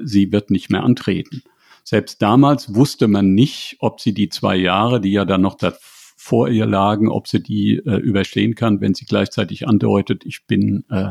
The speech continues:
sozusagen im Begriff, mich zu verabschieden. Äh, wie wir gesehen haben, war das für ihre Nachfolgerin das schwierige Problem, aber nicht für sie.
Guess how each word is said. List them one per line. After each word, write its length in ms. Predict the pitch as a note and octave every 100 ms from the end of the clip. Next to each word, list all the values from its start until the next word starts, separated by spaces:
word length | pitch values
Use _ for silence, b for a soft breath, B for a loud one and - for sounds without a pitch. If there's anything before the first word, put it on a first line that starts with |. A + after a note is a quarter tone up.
| b b _
sozusagen 640 | - G2 G#2+ F#2 G2 F#2+
im 140 | -
Begriff, 460 | - - A#2 G#2+ - b b
mich 200 | - G#2
zu 140 | - G2+
verabschieden. 680 | G#2 - - C#3 D3 D#3+ b b b b b -
Äh, 160 | G#2+
wie 180 | G#2 A2+
wir 120 | B2
gesehen 380 | G#2 G2 G#2 C3
haben, 160 | B2 G2+
war 120 | G#2
das 200 | G#2 G#2
für 320 | - - -
ihre 200 | - -
Nachfolgerin 800 | G2 G2+ B2+ - G#2+ F#2+ G2+ G2
das 220 | F2+ -
schwierige 460 | - A#2 G#2+ G#2 F#2
Problem, 640 | E2+ F#2 F2+ F#2+ G2+ G#2 -
aber 200 | B2 F#2+
nicht 200 | F2+ -
für 160 | -
sie. 360 | F#2 F#2 D#2+ -